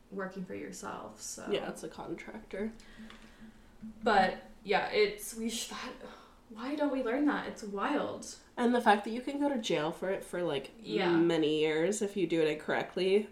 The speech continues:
Speaker 2: but we're just sent out into the world to be
Speaker 1: Yeah.
Speaker 2: like, "Good luck."
Speaker 1: Don't make a mistake.
Speaker 2: Yeah.
Speaker 1: <laughs> Um, another big one was credit cards.
Speaker 2: Mm.
Speaker 1: I can attest to that, too.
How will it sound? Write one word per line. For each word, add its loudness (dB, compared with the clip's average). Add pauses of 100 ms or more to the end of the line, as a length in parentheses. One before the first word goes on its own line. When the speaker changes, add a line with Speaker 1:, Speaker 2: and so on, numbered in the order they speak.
Speaker 2:
but 0
we're 2
just -2
sent 4
out 12
into 6
the 2
world 0
to -6
be -2
Speaker 1:
Yeah. 0
Speaker 2:
like, -4 (1000)
"Good 2
luck." 12 (560)
Speaker 1:
Don't 0
make 4
a 2
mistake. 6
Speaker 2:
Yeah. 10 (120)
Speaker 1:
<laughs> 4 (1040)
Um, 2
another 4
big 2
one 2
was 0
credit -2
cards. -4
Speaker 2:
Mm. 2
Speaker 1:
I 0
can -8
attest -4
to -6
that, 0
too. -4